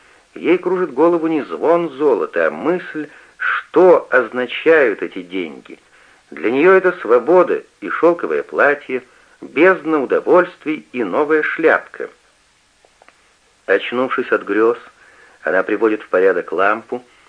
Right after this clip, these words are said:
надевает соломенную шляпку перед зеркальцем, завести трюмо отец не разрешает, и идет в кухню. «Мам, дай мне денег на покупки».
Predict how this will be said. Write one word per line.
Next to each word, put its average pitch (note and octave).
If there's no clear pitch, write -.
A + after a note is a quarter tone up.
надевает A#2+
соломенную F#2
шляпку C3
перед B2+
зеркальцем, B2
завести G2
трюмо G#2
отец E2+
не D#2
разрешает, D#3+
и F#3+
идет E3+
в -
кухню. D2+
«Мам, C3+
дай G3
мне D#3
денег E2+
на F2
покупки». -